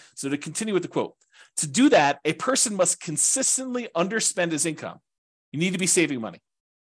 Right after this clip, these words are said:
Need to be saving money. And I'll continue with the quote. "Getting wealthy," he explains, "is like rolling a snowball. It helps to start on the top of a long hill, start early, and try to roll that snowball for a very long time."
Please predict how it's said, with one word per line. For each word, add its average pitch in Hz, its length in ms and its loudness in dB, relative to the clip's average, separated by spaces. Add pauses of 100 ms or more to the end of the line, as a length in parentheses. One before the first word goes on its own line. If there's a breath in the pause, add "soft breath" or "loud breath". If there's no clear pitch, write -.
(600)
Need 139 120 0
to 156 60 -2
be 160 80 2
saving 127 320 0
money. 90 240 -12 (840 soft breath)
And 117 120 -4
I'll 123 80 -2
continue 151 280 0
with 131 80 -4
the - 60 -14
quote. - 220 -8 (220 soft breath)
"Getting 233 300 6
wealthy," 190 320 4
he 165 140 2
explains, 123 580 -4
"is 127 200 -2
like 135 220 0
rolling 170 380 2
a 165 40 0
snowball. 120 600 -2 (380)
It 127 80 -2
helps 185 400 2
to 240 80 0
start 170 560 2
on 139 100 0
the 127 80 -6
top 147 460 0
of 113 80 -8
a 120 40 -6
long 127 300 4
hill, 135 400 0 (400)
start 165 400 0
early, 139 480 -2 (180)
and 110 120 -8
try 156 240 4
to 156 80 2
roll 143 280 2
that 139 200 0
snowball 117 500 -2
for 110 220 -6
a 95 40 -8
very 117 300 -4
long 113 240 -4
time." 87 320 -14